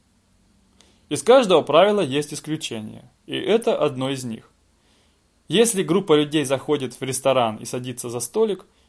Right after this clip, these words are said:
я не подойду к ним, если чувствую, что в течение первых трех минут общения его может прервать какой-то внешний фактор. Если у меня не будет хотя бы трех минут на то, чтобы обработать сет,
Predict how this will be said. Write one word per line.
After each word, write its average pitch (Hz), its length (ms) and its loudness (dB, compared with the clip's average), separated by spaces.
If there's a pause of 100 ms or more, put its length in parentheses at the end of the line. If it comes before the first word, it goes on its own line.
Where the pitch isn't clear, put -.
(100)
я 151 100 2
не 220 120 2
подойду 233 400 0
к - 60 -10
ним, 123 320 -6
если 135 260 -6
чувствую, 170 440 -6
что - 160 -12
в 120 80 -12
течение 135 440 -6
первых 123 420 0
трех 135 320 -6
минут 127 240 -6
общения 190 580 -6 (380)
его 202 260 2
может 185 280 2
прервать 156 540 2
какой-то 151 380 -2
внешний 127 400 -8
фактор. - 520 -8 (580)
Если 208 280 0
у 214 40 4
меня 208 200 2
не 202 100 -2
будет 190 280 -2
хотя 175 260 -2
бы 165 140 -2
трех 165 360 0
минут 165 480 -4
на 131 140 -6
то, 127 220 -2
чтобы 127 280 -6
обработать 127 520 -4
сет, 208 380 -4